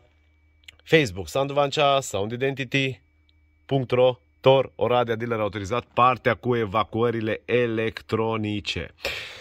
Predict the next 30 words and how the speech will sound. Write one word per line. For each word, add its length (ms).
După 160
care, 380
tot 160
așa 240
pe 280
Insta, 500
ne 160
găsiți 440
ca 160
și, 460
a, 300
Sandu 340
Hifi, 480
sound 480
identity 420
punct 240
ro, 320
cât 200
și 200
Tor, 360
Oradea, 500
dealer 460
autorizat. 880
Ne 120
mai 160
puteți 360
găsi 380
în 220
varianta 640
de 320